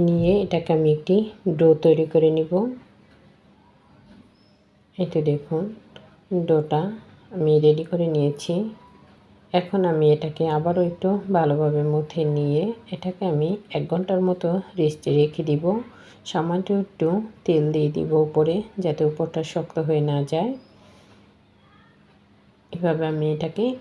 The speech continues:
এক ঘন্টা রেখে দিব। এখানে আমি এই রেসিপিটি তৈরি করার জন্য নিয়ে নিয়েছি মুরগির বুকের মাংস।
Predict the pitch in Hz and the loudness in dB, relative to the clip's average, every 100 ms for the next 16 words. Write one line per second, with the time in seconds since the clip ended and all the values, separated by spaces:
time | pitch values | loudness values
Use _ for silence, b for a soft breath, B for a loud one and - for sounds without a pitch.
0 | 156 151 151 151 160 156 151 143 139 180 | -4 -2 -2 -2 -2 -4 -4 -2 -4 -4
1 | 220 220 - - _ _ _ _ _ _ | -10 -14 -20 -20 _ _ _ _ _ _
2 | _ _ _ _ _ B B B B B | _ _ _ _ _ B B B B B
3 | - 185 226 226 202 151 156 151 147 147 | -6 -2 0 2 0 0 0 2 2 0
4 | 175 175 - 190 165 147 139 151 151 151 | -4 -6 -6 -2 2 2 2 0 0 0
5 | 147 151 156 151 143 143 147 151 175 214 | 0 2 2 2 2 2 0 -4 -6 -6
6 | 220 - 175 160 156 151 151 151 156 147 | -6 -2 0 0 0 -2 -2 -2 0 0
7 | 147 151 | -2 -4